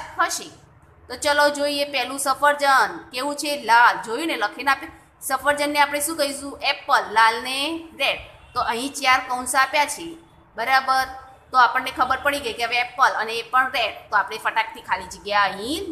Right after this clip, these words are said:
લખી દઈશું. તો ચલો વાક્ય વાંચીએ. This is an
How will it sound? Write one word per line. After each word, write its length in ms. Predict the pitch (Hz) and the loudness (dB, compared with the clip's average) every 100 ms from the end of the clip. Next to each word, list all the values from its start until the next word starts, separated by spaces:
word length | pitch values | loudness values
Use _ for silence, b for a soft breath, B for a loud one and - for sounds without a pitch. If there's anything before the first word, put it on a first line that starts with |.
| 262 | 0
લખી 300 | 294 320 320 | 0 0 -4
દઈશું. 340 | 220 - - | -8 -10 -14
તો 60 | 220 | -14
ચલો 280 | 220 247 277 | -8 -2 2
વાક્ય 320 | 254 247 254 | 2 0 -2
વાંચીએ. 480 | 247 226 - 254 269 285 - - - _ _ _ | -2 -2 -6 -8 -8 -10 -18 -20 -20 _ _ _
This 340 | 254 294 330 320 | -6 -2 0 -2
is 380 | - 262 285 277 - 262 | -4 -4 -6 -6 -6 -2
an 380 | 269 285 320 | 2 2 2